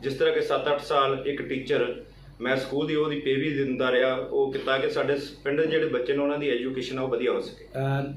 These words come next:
Speaker 2: ਜਿਵੇਂ ਤੁਹਾਡੀ ਨੌਲੇਜ ਦੇ ਵਿੱਚ ਵੀ ਪਿੰਡ ਦੇ ਵਿੱਚ ਕਿਹੜੇ ਕਿਹੜੇ ਚੀਜ਼ਾਂ ਹੋਣ ਵਾਲੀਆਂ, ਜਿਵੇਂ ਸੀਵਰੇਜ ਦੀ ਆਪਾਂ ਗੱਲ ਕਰਦੇ ਹਾਂ, ਜਾਂ ਰੋਡਾਂ ਦੇ ਆਲੇ ਦੁਆਲੇ ਫਿਰਨੀ ਵਧੀਆ ਬਣੀ ਹੋਈ ਆ ਤੁਹਾਡੀ, ਮਤਲਬ ਜਿਵੇਂ ਸੀਵਰੇਜ ਜਾਂ ਛੱਪੜ ਦੀ ਕਿਹੜੀ ਕਿਹੜੀ ਸਮੱਸਿਆ ਤੁਹਾਨੂੰ ਨਜ਼ਰ ਆ ਰਹੀ ਆ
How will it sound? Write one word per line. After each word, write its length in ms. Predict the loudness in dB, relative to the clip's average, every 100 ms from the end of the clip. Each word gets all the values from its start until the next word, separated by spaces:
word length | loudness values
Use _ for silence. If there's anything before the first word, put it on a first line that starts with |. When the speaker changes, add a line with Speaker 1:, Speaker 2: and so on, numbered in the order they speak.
| -10
Speaker 2:
ਜਿਵੇਂ 320 | -4 -2 -2
ਤੁਹਾਡੀ 520 | -2 0 0 2 4
ਨੌਲੇਜ 380 | 4 4 4 2
ਦੇ 100 | 2
ਵਿੱਚ 440 | 2 0 0 0 0
ਵੀ 80 | -4
ਪਿੰਡ 300 | -2 0 2
ਦੇ 120 | 2
ਵਿੱਚ 200 | 0 -4
ਕਿਹੜੇ 400 | -4 -2 0 0
ਕਿਹੜੇ 220 | 0 0
ਚੀਜ਼ਾਂ 280 | 0 0 2
ਹੋਣ 160 | 2
ਵਾਲੀਆਂ, 180 | 2 0
ਜਿਵੇਂ 180 | 2 0
ਸੀਵਰੇਜ 420 | 0 -2 0 0
ਦੀ 120 | 0
ਆਪਾਂ 180 | 0 0
ਗੱਲ 200 | 0 0
ਕਰਦੇ 300 | 0 -2 -2
ਹਾਂ, 160 | -4 -8 -12 -16 -18 -2
ਜਾਂ 500 | 2 4 4 2 2
ਰੋਡਾਂ 260 | 4 6 6
ਦੇ 120 | 6
ਆਲੇ 140 | 6
ਦੁਆਲੇ 180 | 6 4
ਫਿਰਨੀ 300 | 4 2 2
ਵਧੀਆ 240 | 4 4
ਬਣੀ 200 | 4 4
ਹੋਈ 100 | 2
ਆ 80 | 0
ਤੁਹਾਡੀ, 320 | 0 -2 -2 -6 -12 -12 -12 -2
ਮਤਲਬ 180 | 2 4
ਜਿਵੇਂ 200 | 6 4
ਸੀਵਰੇਜ 480 | 4 2 4 4 4
ਜਾਂ 280 | 0 0
ਛੱਪੜ 320 | 0 -2 0 2
ਦੀ 100 | 0
ਕਿਹੜੀ 380 | 0 0 0
ਕਿਹੜੀ 200 | 0 0
ਸਮੱਸਿਆ 480 | 0 -2 -2 0 0
ਤੁਹਾਨੂੰ 340 | 0 0 0 0
ਨਜ਼ਰ 220 | 2 4
ਆ 100 | 4
ਰਹੀ 180 | 4
ਆ 100 | 2